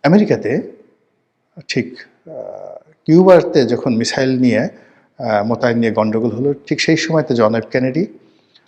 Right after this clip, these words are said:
আর যখন ইরান কন্ট্রা কেলেঙ্কারি হলো, ঠিক সেই সময়তে রোনাল্ড রিগান যে সিদ্ধান্তগুলো নিয়েছিলেন, এগুলোকে বলা হয় রাষ্ট্রনায়কোচিত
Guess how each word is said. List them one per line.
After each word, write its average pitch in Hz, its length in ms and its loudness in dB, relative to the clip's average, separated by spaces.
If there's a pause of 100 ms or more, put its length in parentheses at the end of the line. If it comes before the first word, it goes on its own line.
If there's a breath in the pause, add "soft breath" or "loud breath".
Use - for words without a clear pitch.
(160 soft breath)
আর 131 380 2
যখন 131 440 -2
ইরান 160 220 4
কন্ট্রা 147 360 0
কেলেঙ্কারি 117 500 -2
হলো, 123 200 -12
ঠিক 135 180 -8
সেই 151 160 -2
সময়তে 160 380 -2
রোনাল্ড 123 540 2
রিগান 131 260 2
যে 185 100 0
সিদ্ধান্তগুলো 110 640 -10
নিয়েছিলেন, 104 520 -14 (1120 soft breath)
এগুলোকে 156 400 2
বলা 131 180 2
হয় 147 160 0
রাষ্ট্রনায়কোচিত 117 1080 -2